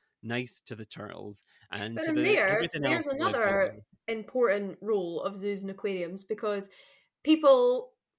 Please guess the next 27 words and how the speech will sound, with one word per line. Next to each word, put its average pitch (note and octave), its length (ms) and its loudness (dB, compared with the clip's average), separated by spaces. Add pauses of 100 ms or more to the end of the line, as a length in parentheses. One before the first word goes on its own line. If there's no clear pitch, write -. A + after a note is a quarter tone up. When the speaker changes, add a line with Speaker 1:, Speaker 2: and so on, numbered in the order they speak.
(140)
Speaker 2:
unfortunately, A#3+ 600 4
most A#3+ 260 -2
of G3+ 80 -8
the G#3+ 80 -4
time G#3+ 340 0
need B3+ 180 -4
to A#3 60 -8
feel A#3 340 2
that F3+ 140 -8
they G3+ 80 -6
have G3+ 220 -6
a G3 60 -6
personal A#3 500 -4
connection G#3 540 -6
with F#3+ 180 -4
something F#3 560 -8
to - 100 -16
be A3 100 -6
bothered G3 460 -2
Speaker 1:
Mm-hmm. - 200 -16
Speaker 2:
about F#3 320 -2
the F#3 60 -8
cause. - 460 -6 (280)
So G3+ 440 0 (400)
when B3 320 0
people A#3+ 260 -4
see A3+ 600 -6